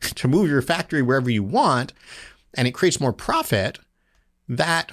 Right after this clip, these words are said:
must surely therefore accrue to the common good. And it's like, nope, not what Adam Smith said, not what any rational person would ever believe. And,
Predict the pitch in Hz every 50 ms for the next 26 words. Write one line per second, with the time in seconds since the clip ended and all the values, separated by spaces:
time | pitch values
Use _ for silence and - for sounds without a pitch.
0 | - - 139 135 139 127 - - - - 175 170 156 143 143 127 123 110 127 127
1 | 123 - - - 117 110 107 101 - - - 110 110 104 98 - 107 101 - -
2 | 101 95 92 90 90 90 - - - _ _ _ _ _ _ _ - - - -
3 | - 107 98 - - - - - - - _ _ - - - 117 - - - -
4 | - 180 214 214 214 196 185 190 190 185 - 180 165 - - 151 135 131 131 131
5 | 135 127 127 143 147 147 139 135 131 139 131 120 113 113 110 - - 117 - -
6 | 120 104 - - 110 101 98 101 98 104 92 92 92 92 98 101 98 - - -
7 | - - - - - - - - _ _ _ - - 147 143 135 127 123 135 -
8 | -